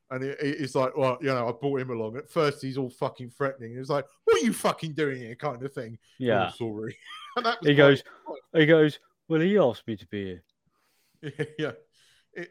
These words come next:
Speaker 1: uh, that was quite, mate. There is, there is the, the obligatory sort of cantina scene, um, but it's not like, um, it's a different type of cantina dream. We, we have a droid, but again,
Speaker 2: Mm-hmm.
Speaker 1: a beaten up, kind of sad,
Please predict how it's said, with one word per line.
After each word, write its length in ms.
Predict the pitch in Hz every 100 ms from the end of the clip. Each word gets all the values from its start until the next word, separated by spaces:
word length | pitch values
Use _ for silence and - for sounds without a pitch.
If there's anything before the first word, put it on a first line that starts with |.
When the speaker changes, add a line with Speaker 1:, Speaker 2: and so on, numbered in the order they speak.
| -
Speaker 1:
uh, 120 | 165 -
that 180 | 160 160
was 100 | 131
quite, 360 | - 151 127 117 _ _ _
mate. 220 | 156 135 - _ -
There 180 | 185 190
is, 240 | 190 -
there 180 | 214 196
is 180 | 202 202
the, 260 | 202 170 170
the 120 | 160
obligatory 640 | 156 170 170 151 156 143
sort 240 | 131 156 127
of 80 | 117
cantina 500 | 143 135 147 127 120
scene, 320 | - 123 135 _ 135
um, 280 | 131 127
but 120 | 123 135
it's 120 | 131
not 220 | 147 135 -
like, 340 | 135 123 120 - _ _ _ _ _ _ _ _ _ _
um, 380 | 127 123 117 117
it's 180 | 131 131
a 60 | 120
different 420 | - 139 - 131
type 260 | - 127 127
of 120 | -
cantina 500 | 139 135 127 135 135
dream. 320 | 131 143 143 131
We, 100 | 139
we 100 | 139 131
have 180 | 127
a 40 | 127
droid, 460 | 131 139 151 156 - _ _ _ _
but 80 | 131
again, 680 | 127 139 135 131 123 120 110 _ _ 104
Speaker 2:
Mm-hmm. 260 | 90 113 120 -
Speaker 1:
a 60 |
beaten 360 | 117 156 170 143
up, 280 | 139 135 _ _ _ _
kind 300 | 143 139 127
of 160 | 123 98 _
sad, 560 | - - 151 135 131 120